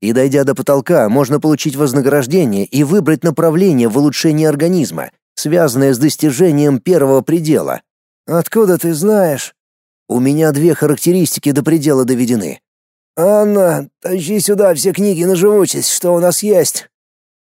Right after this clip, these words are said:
Сам подобрал книгу, что лежала под ногами, и вытащил ту, что лежала в моём инвентаре. Спустя пару секунд Анна принесла ещё две книги. «У тебя была ещё одна, я помню, доставай». «В рюкзаке»,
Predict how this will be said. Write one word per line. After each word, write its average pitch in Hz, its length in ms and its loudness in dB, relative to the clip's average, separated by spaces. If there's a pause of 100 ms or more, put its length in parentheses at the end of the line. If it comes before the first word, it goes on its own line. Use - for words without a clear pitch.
(180)
Сам 160 440 0
подобрал 143 460 2
книгу, 139 460 -2
что - 240 -4
лежала 127 440 0
под 113 160 -6
ногами, 123 640 -2
и 151 160 -2
вытащил 170 460 0
ту, 180 240 2
что - 200 -2
лежала 143 460 2
в 110 80 -4
моём 131 380 0
инвентаре. 104 680 -4 (840)
Спустя 131 540 -2
пару 123 240 0
секунд 131 640 -2
Анна 156 440 0
принесла 143 500 0
ещё 143 480 -2
две 101 180 -2
книги. 87 460 -4 (640)
«У 117 80 -4
тебя 143 340 0
была 147 220 2
ещё 147 280 0
одна, 90 360 -6
я 135 220 -2
помню, 120 340 0
доставай». 131 600 0 (560)
«В 131 120 -8
рюкзаке», 175 760 0